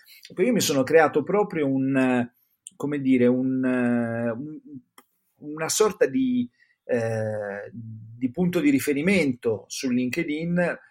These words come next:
eh, per il quale quello è uno strumento in cui io ho un'identità molto chiara, molto precisa per come parlo, per come commento, per come arrivo ai candidati, per come anche,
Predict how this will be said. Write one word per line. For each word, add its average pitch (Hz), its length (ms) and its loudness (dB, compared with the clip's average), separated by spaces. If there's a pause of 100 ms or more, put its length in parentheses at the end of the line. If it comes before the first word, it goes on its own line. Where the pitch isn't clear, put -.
(180)
eh, 127 280 2
per 170 200 2
il 190 160 2
quale 160 540 4
quello 131 720 6
è 160 140 2
uno 139 200 0
strumento 185 580 -2
in 139 100 -4
cui 185 240 -4
io 185 140 6
ho 160 120 6
un'identità 156 720 -2
molto 160 420 0
chiara, 123 400 2
molto 151 280 -4
precisa 127 640 -4 (380)
per 117 180 -2
come 147 260 -2
parlo, 123 460 4
per 110 140 -4
come 127 220 -6
commento, 127 600 -2
per 120 160 -6
come 143 280 -2
arrivo 131 380 0
ai 123 120 2
candidati, 120 800 0
per 123 180 -6
come 175 300 -2
anche, 160 600 0